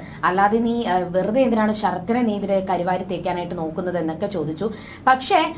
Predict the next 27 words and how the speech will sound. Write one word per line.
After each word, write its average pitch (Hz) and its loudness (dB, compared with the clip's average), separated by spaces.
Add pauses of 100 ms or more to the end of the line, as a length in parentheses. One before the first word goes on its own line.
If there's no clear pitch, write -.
(200)
ആ, 220 4
ആന്റണി 302 4
അതൊന്നും 320 6
കേൾക്കാനായിട്ട് 269 4
തയ്യാറായില്ല. 214 6
മാത്രമല്ല, 196 2 (260)
ആ, 180 0
ഞാൻ 208 2
ഇതിൽ 240 4
ഒരു 262 6
വിട്ടുവീഴ്ചയും 247 0
ചെയ്യാനായിട്ട് 214 0
തയ്യാറല്ല. 180 0 (260)
നെ-, 202 2
എനിക്കറിയാം 262 4
നിനക്ക് 262 4
ഇപ്പോ, 302 4
ആ, 254 4
ഒരു 302 4
സ്വഭാവമുണ്ട്. 277 2 (340)
നിന്നെ 392 8
പോലെ 415 6
മാന്യന്മാർക്ക് 339 4
ഒരു 302 6
പ്രശ്നം 277 0
എന്ന് 277 4
പറയുമ്പോ 190 2